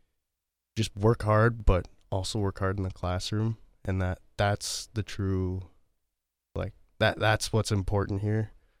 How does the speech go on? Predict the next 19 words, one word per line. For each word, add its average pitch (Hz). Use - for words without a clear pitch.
Nobody's 120
gonna 90
care 98
thirty 104
years 104
from 98
now 95
when 95
you're 95
applying 95
for -
a 92
job 95
how 98
well 98
you 92
did 95
in 95
a 90